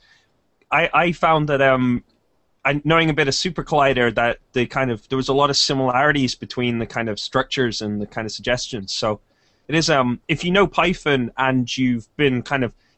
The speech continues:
thinking of a D S P language to work with, then Pio is probably a, a really obvious choice to, to take a first look at. I know they have Radio Pio, which is a really cool kind of, um,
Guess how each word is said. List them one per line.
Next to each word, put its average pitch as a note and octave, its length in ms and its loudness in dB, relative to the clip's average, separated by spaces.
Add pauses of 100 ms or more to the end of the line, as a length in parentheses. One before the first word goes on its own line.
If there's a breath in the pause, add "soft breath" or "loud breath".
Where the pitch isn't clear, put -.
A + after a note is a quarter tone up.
thinking C#3+ 320 0
of B2+ 160 4
a B2 60 0
D C#3+ 160 0
S - 80 -2
P C#3+ 160 0
language B2+ 340 0
to A#2+ 60 -6
work C3 260 0
with, A#2 160 -4
then A2 140 -4
Pio B2 260 2
is A#2 120 -2
probably A2+ 440 -4
a, G#2 80 -2
a G#2 220 -12
really B2+ 400 2
obvious A2+ 500 -2
choice - 460 -4
to, A2 200 -8 (300)
to - 80 -20
take B2 220 -2
a A2+ 40 -6
first - 280 -2
look C#3 180 -2
at. G#2 220 0
I C3 80 2
know F3 120 4
they D#3+ 80 2
have C3+ 200 -2
Radio E3 320 4
Pio, F#3 320 2
which B2 220 -4
is A#2 100 -4
a B2 80 0
really B2+ 240 0
cool C3 260 -2
kind C3 240 0
of, A#2 100 -2
um, G#2+ 280 -2